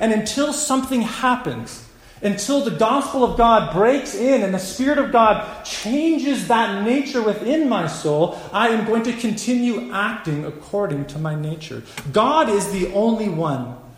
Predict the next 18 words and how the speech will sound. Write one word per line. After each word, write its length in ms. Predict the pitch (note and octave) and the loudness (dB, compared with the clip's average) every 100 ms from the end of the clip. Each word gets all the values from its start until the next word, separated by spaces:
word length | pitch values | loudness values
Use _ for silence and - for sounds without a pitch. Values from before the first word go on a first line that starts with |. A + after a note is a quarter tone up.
| - - | -20 -10
who 180 | F#3 F#3 | 0 0
is 180 | D#3+ | 0
limitless, 680 | D3+ F3+ G3+ E3 C3+ A#2+ - | -2 -2 0 0 -2 -6 -6
who 200 | G3+ G3+ | -4 -2
is 260 | F#3+ D3 - | -2 -4 -2
infinite, 720 | D4 D4 - F3+ C3+ A#2 A2 - - - - - - | 0 0 0 0 0 -4 -12 -16 -18 -20 -20 -20 -6
who 200 | A#3+ B3 | -2 0
is 180 | A#3 - | 0 -2
unhindered, 520 | A#3 C#4+ A#3+ A#3+ F#3 | -2 0 0 0 0
who 120 | F3 A3 | 0 0
is 160 | G#3+ | 0
completely 800 | - A3+ - A#3+ C4 A#3+ A#3+ G#3+ | -2 -4 -4 -6 -4 -2 -2 0
and 200 | F#3 F3 | -2 -2
ultimately 600 | F#3 F#3 F3+ F3+ E3 D#3 - - | -2 -2 -4 -4 -4 -8 -8 -12
free. 420 | - - G#3+ C3+ - - | -8 -4 -2 -2 -6 -10
We 280 | D3+ A3+ A#3 | -4 -2 -2
are 460 | F3+ E3+ E3 D#3+ - - | -2 -2 -2 -6 -12 -14
creatures 880 | - G#3 G#3 - - - - - | -10 -8 -8 -10 -10 -10 -12 -16